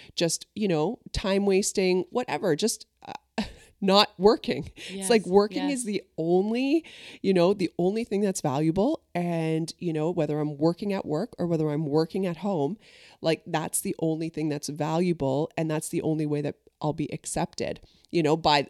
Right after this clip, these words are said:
Speaker 1: by the people in my life. It's not true. Nobody in my <laughs> life expects that or says that. It's an inside thing. But it's a funny thing because I almost feel like I want to minimize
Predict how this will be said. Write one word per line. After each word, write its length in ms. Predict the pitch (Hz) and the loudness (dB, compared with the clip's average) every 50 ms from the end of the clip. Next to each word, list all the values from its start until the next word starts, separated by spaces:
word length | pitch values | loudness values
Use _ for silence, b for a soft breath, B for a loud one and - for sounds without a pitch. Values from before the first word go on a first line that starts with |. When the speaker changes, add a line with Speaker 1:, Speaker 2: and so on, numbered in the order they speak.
| _ - | _ -4
Speaker 1:
by 160 | - 143 151 | -2 -2 -2
the 80 | 151 147 | -2 -2
people 260 | - 175 165 - 156 | -4 -6 -4 -2 -4
in 80 | 151 | -4
my 80 | 147 139 | -2 -2
life. 240 | 143 165 147 - - _ _ - | -2 -2 -2 -4 -6 _ _ -4
It's 220 | 214 - - - | -2 -2 -2 -2
not 220 | 277 294 339 339 | -2 -2 -2 -2
true. 440 | - - 262 262 302 294 190 - - - - | -2 -2 0 2 4 4 2 0 -2 -6 0
Nobody 380 | - 202 220 233 294 302 302 302 | 2 2 4 4 4 4 2 2
in 60 | 302 | 2
my 120 | 247 233 | 0 -2
<laughs> 140 | 226 208 214 | 0 0 0
life 440 | 233 226 - - 220 - - - - B B B B B B 320 - | 0 0 0 -4 -6 -6 -6 -18 -20 B B B B B B -2 -2
expects 520 | 262 - - - - 240 220 185 - - | -2 -2 -4 -2 0 -2 -2 -2 -4 -6
that 180 | - 220 196 247 | -4 -4 -2 -2
or 100 | 208 - | -2 -4
says 300 | - - 202 196 214 233 | -2 -2 0 0 0 0
that. 220 | - 127 - 67 - - | 0 -4 -4 -4 -4 -4
It's 160 | 196 190 - - - | -4 -4 -4 -4 -4
an 160 | 185 185 - - _ | -4 -4 -4 -4 _
inside 760 | 180 180 180 190 220 - - - 151 151 147 151 147 143 - - _ | 0 0 2 0 -2 -4 -4 -4 -4 -4 -4 -4 -6 -6 -8 -12 _
thing. 300 | - 131 - - 277 349 B B B B B B B B B B B B - | -8 -6 -4 -4 -6 -6 B B B B B B B B B B B B 0
But 100 | 190 180 | 0 0
it's 140 | 180 - - | 0 0 -2
a 60 | 180 | -4
funny 260 | - - 180 202 202 | -4 -4 -2 -2 -2
thing 160 | - - 233 233 | -2 -2 -2 -2
because 260 | 233 208 - 208 - | -2 -2 -4 -4 0
I 120 | 175 180 - - _ | 0 -2 -2 -2 _
almost 400 | 165 180 190 202 220 - - - | -2 0 2 2 0 0 -2 -2
feel 140 | - 190 180 | 0 0 0
like 180 | 175 180 175 - | 2 0 -2 0
I 120 | 165 165 160 | 0 0 0
want 380 | 156 151 156 156 160 165 - - | 0 0 0 0 0 -2 -2 -4
to 640 | - - 190 175 170 160 160 160 156 156 156 165 b b b b b b _ | -2 0 2 4 4 4 4 4 4 4 2 0 b b b b b b _
minimize 1120 | - 175 185 226 294 311 226 175 135 120 123 120 135 175 247 349 349 - - - - | -2 0 2 2 4 4 2 2 0 -2 -2 -2 0 0 0 0 0 -2 -4 -6 -6